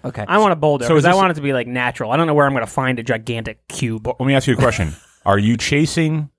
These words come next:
Speaker 2: There's a
Speaker 3: a,
Speaker 2: bird.
Speaker 3: a road,
Speaker 2: There
Speaker 3: a,
Speaker 2: is a bird
Speaker 3: you are
Speaker 2: that
Speaker 3: chasing
Speaker 2: I'm
Speaker 3: a bird.
Speaker 2: Yes. I, I, this is later on in life where I've ta-,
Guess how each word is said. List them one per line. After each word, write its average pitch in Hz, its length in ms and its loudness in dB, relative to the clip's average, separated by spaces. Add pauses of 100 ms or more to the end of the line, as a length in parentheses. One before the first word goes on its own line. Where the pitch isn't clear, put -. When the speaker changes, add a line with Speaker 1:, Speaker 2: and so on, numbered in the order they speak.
(680)
Speaker 2:
There's 160 220 2
a - 20 4
Speaker 3:
a, - 40 2
Speaker 2:
bird. 120 300 0
Speaker 3:
a 107 80 2
road, 104 380 2
Speaker 2:
There 156 220 2
Speaker 3:
a, 180 40 -4
Speaker 2:
is 156 160 2
a 156 60 2
bird 135 220 0
Speaker 3:
you 113 40 4
are 110 60 4
Speaker 2:
that 123 120 -2
Speaker 3:
chasing 117 280 -2
Speaker 2:
I'm - 20 0
Speaker 3:
a 104 40 -2
bird. 90 280 -2 (140)
Speaker 2:
Yes. - 340 -6
I, 156 320 2
I, 156 320 2
this 196 160 2
is 220 80 -2
later 202 300 4
on 226 60 4
in 220 100 0
life 185 200 4
where 170 120 2
I've 156 240 0
ta-, - 220 -8